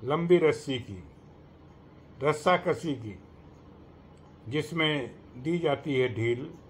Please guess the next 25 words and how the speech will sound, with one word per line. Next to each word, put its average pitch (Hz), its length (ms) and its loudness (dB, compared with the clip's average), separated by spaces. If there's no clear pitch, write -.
अपने 135 320 0
विरोधी 131 420 2
को, 101 260 -8
ताकि 139 320 2
वह 143 180 6
समझ 143 360 2
बैठे 127 540 0
स्वयं 131 240 0
को 135 180 -2
विजेता 120 600 -2
और 123 440 4
गर्व 143 300 4
से 151 160 2
बना 131 280 4
ले 120 300 0
रस्सी 127 320 -2
का 139 180 0
फंदा 131 640 -2
और 117 200 -2
डाल 123 240 2
ले 117 380 -2
अपनी 139 320 -2
ही 120 120 0
गर्दन 113 340 -2
में। 98 300 -6